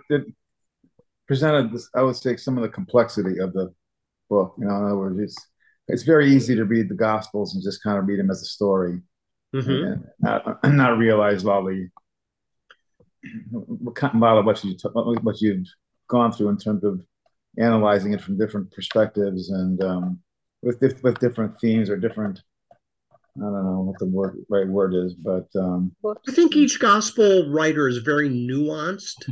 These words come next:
Speaker 1: Mm-hmm.
Speaker 2: and, um, and I think that's what you begin to observe, the complexity of those nuances that you find in the gospels, and, uh, you find it in John too. I mean,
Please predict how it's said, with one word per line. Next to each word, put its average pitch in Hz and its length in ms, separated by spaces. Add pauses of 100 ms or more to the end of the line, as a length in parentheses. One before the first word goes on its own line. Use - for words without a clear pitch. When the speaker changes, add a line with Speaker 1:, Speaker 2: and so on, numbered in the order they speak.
(140)
Speaker 1:
Mm-hmm. 131 200
Speaker 2:
and, 143 420
um, 135 640 (220)
and 156 380 (640)
I 175 80
think 196 240
that's 190 220
what 190 180
you 185 100
begin 165 340
to 147 180
observe, 120 580
the 110 80
complexity 127 960 (140)
of 135 260
those 123 480 (480)
nuances 135 840
that 135 180
you 131 80
find 127 560 (140)
in 117 480
the 120 100
gospels, 104 840
and, 120 460
uh, 113 260 (600)
you 160 120
find 208 280
it 151 100
in 143 160
John 147 420
too. 160 360
I 123 80
mean, 123 480